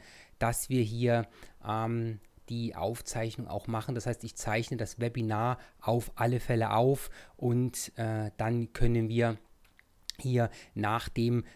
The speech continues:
äh, ich die Aufzeichnung für Sie hochgestellt habe, das Ganze dann entsprechend als,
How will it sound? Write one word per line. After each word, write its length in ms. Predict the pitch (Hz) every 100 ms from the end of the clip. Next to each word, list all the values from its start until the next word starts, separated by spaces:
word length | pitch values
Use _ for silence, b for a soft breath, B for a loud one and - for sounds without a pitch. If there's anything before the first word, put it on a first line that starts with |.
| B
äh, 160 | 104 110
ich 100 | 117
die 120 | - -
Aufzeichnung 560 | 117 - 120 113 117
für 120 | -
Sie 140 | 113 104
hochgestellt 640 | 117 - - - 110 110
habe, 100 | 113 -
das 160 | 117
Ganze 440 | - 110 117 117 113 B B
dann 220 | 107 110
entsprechend 800 | 113 120 117 - 117 117 120 107 - -
als, 540 | 110 117 113 - -